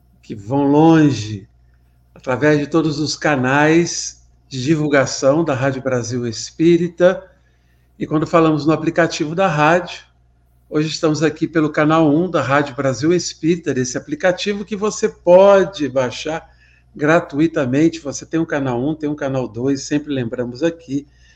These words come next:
onde mensagens, palestras, músicas,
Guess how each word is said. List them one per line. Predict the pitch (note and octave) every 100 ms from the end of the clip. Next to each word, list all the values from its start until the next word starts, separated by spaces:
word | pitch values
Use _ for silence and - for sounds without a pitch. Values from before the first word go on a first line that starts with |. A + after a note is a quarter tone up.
| _ _ -
onde | C#3+ C3+
mensagens, | B2 - - D3+ D3 C3 A#2+ A#2 -
palestras, | B2 A#2+ C#3+ D3+ C3 - - A2 -
músicas, | B2 D#3 E3 C3+ B2+ B2 C3 B2 -